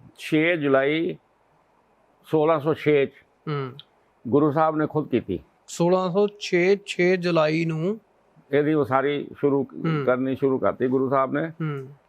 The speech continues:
Speaker 1: ਔਰ ਉਹਦੇ ਚ ਜਿਹੜੇ ਬਣਾਉਣ ਵਾਲੇ ਸੀ, ਬਾਬਾ ਬੁੱਢਾ ਜੀ ਸੀ,
Speaker 2: ਜੀ।
Speaker 1: ਭਾਈ ਗੁਰਦਾਸ ਸੀਗੇ ਤੇ ਗੁਰੂ ਸਾਹਿਬ ਸੀਗੇ।
Speaker 2: ਹੂੰ।
Speaker 1: ਇਹ ਗਾਰਾ ਗੂਰਾ ਲਾ ਕੇ ਇੱਟਾਂ ਬਣਾਉਂਦੇ, ਗੁਰੂ ਸਾਹਿਬ ਆਪ ਇੱਟਾਂ ਲਾਉਂਦੇ ਸੀ।
Speaker 2: ਹੂੰ।
Speaker 1: ਤੇ ਤੀਹ ਅਕਤੂਬਰ ਨੂੰ
Speaker 2: ਹੂੰ।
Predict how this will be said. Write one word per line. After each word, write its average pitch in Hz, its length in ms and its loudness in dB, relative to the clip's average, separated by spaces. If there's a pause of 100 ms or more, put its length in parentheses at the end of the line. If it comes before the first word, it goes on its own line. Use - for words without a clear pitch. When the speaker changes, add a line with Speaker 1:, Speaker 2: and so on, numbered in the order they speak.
(160)
Speaker 1:
ਔਰ 131 160 4
ਉਹਦੇ 151 320 2
ਚ 131 140 -2 (960)
ਜਿਹੜੇ 107 420 0
ਬਣਾਉਣ 131 340 0
ਵਾਲੇ 156 240 0
ਸੀ, 160 180 -2 (260)
ਬਾਬਾ 127 260 2
ਬੁੱਢਾ 147 300 0
ਜੀ 160 120 -2
ਸੀ, 160 180 -8 (320)
Speaker 2:
ਜੀ। 147 320 -4 (440)
Speaker 1:
ਭਾਈ 127 200 4
ਗੁਰਦਾਸ 123 520 2
ਸੀਗੇ 156 220 -2
ਤੇ 147 100 2
ਗੁਰੂ 117 240 0
ਸਾਹਿਬ 101 240 0
ਸੀਗੇ। 85 200 -8
Speaker 2:
ਹੂੰ। 135 280 -6 (640)
Speaker 1:
ਇਹ 156 200 2
ਗਾਰਾ 131 260 2
ਗੂਰਾ 147 200 2
ਲਾ 139 180 2
ਕੇ 131 120 -4
ਇੱਟਾਂ 135 200 0
ਬਣਾਉਂਦੇ, 147 260 -4
ਗੁਰੂ 135 220 0
ਸਾਹਿਬ 139 200 0
ਆਪ 120 260 2
ਇੱਟਾਂ 98 220 -2
ਲਾਉਂਦੇ 85 300 -6
ਸੀ। 92 140 -12
Speaker 2:
ਹੂੰ। 143 300 -8 (520)
Speaker 1:
ਤੇ 160 120 2
ਤੀਹ 208 380 2
ਅਕਤੂਬਰ 165 400 0
ਨੂੰ 151 260 -2
Speaker 2:
ਹੂੰ। 139 540 -10